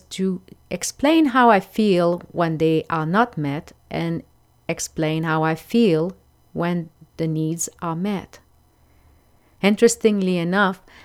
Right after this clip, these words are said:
out of twenty needs, fourteen of them were not met, which explained why I was struggling with my emotions.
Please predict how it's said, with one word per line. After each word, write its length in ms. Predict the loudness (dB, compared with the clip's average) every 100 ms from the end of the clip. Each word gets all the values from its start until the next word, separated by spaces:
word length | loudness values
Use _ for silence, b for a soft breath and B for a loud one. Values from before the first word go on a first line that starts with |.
| b
out 220 | 2 2
of 180 | 0 -2
twenty 320 | 0 0 0
needs, 540 | 0 2 0 -2 -6
fourteen 580 | -8 2 2 4 2 2
of 180 | -2 -4
them 300 | -4 -4 -4
were 120 | -4
not 200 | -4 -4
met, 460 | -4 -4 -4 -6 -16 _ -10
which 220 | -8 -6
explained 580 | -8 -8 -2 0 2 0
why 160 | 0
I 60 | 0
was 180 | -2 -4
struggling 560 | 0 0 0 -4 -6 -6
with 220 | -2 -2
my 160 | -2 -4
emotions. 960 | -2 -2 -2 -4 -6 -12 -14 -16 -20